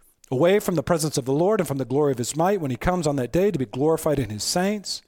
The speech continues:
This is the judgment of God that is coming to our world.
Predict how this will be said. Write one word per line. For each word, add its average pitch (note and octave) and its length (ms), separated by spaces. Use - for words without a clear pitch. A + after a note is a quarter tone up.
This E3 180
is F#3+ 100
the A3 100
judgment G3 460
of E3 100
God D3+ 260
that C#3 120
is C#3 120
coming D3 320
to B2+ 200
our B2 120
world. B2 500